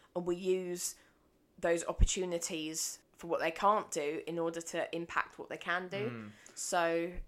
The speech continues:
Speaker 1: it's all about the support we can provide, whilst also supporting ourselves. If you've met one person with autism, you've met one person with autism. If you've met one person with depression, you've met one person with depression,
Speaker 2: That's a good way to put
Speaker 1: anxiety,
Speaker 2: it,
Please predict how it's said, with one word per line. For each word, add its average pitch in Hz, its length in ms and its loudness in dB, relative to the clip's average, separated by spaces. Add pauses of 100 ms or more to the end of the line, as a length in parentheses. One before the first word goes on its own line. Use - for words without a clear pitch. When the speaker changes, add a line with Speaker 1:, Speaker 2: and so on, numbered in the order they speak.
(140)
Speaker 1:
it's 208 120 -4
all 240 160 4
about 190 220 4
the 175 60 -10
support - 340 -4
we 170 100 -2
can 160 140 -12
provide, 170 600 0 (760)
whilst 185 300 8
also 180 320 0
supporting 180 520 -4
ourselves. 165 760 -4 (340)
If 208 100 -2
you've 233 160 -4
met 202 180 2
one 208 200 2
person 190 300 -2
with 170 100 -4
autism, 165 440 -8
you've 165 140 -8
met 165 160 -6
one 170 200 0
person 160 280 -10
with 156 100 -10
autism. 156 460 -12 (380)
If - 120 -14
you've 185 140 -6
met 175 160 0
one 185 220 4
person 175 320 -2
with 160 80 -10
depression, 165 400 -8
you've 147 140 -14
met 127 180 -10
one 156 180 -4
person 151 320 -12
with 139 80 -18
depression, - 640 -14
Speaker 2:
That's 156 180 -8
a - 20 -4
good 156 100 0
way 151 100 0
to 156 60 -4
put - 120 -8
Speaker 1:
anxiety, 135 180 -6
Speaker 2:
it, - 60 -12